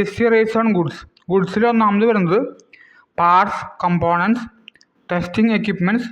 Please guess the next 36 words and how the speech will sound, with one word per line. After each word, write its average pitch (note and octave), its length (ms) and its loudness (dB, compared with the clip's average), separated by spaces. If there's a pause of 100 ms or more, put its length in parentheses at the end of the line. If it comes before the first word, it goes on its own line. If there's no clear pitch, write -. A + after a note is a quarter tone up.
(180)
tools G3+ 320 0 (100)
and A#3+ 120 0 (540)
tool G3+ 220 4 (180)
kits A3 260 -4
of G#3 80 -4 (200)
aircrafts. F3 600 -4 (680)
ഈ G#3 40 0 (120)
പാർട്സൊക്കെ A3 440 0 (100)
ഇമ്പോർട്ട് F#3+ 440 2
ചെയ്യുമ്പോൾ G3+ 360 0 (680)
അഞ്ച് F#3 220 2
ശതമാനം A3+ 440 2
ജി A3 140 2
എസ് - 120 -4
ടി, A3+ 40 -2 (100)
ഐ G3 40 2 (100)
ജി F#3+ 120 2
എസ് F#3 120 -6
ടി A3+ 140 2
ആണ് G3+ 140 0 (260)
വരുന്നത്. E3+ 360 0 (760)
എയർക്രാഫ്റ്റ്സിൻ്റെ F#3+ 680 -2
പാർട്സൊക്കെ F3 460 -2 (560)
ഇമ്പോർട്ട് F3+ 280 0
ചെയ്യുമ്പോൾ G3 300 2
അഞ്ച് F#3+ 160 0
ശതമാനം F#3+ 320 0
ജി F3+ 120 2
എസ് A#2 120 -8
ടി G#3 100 -2
വരും, C#3 180 -2 (520)
ഐ F3+ 120 0
ജി F#3 120 0
എസ് F#3 140 -8
ടി A#3+ 80 0 (260)
വരുന്നു. D3+ 280 0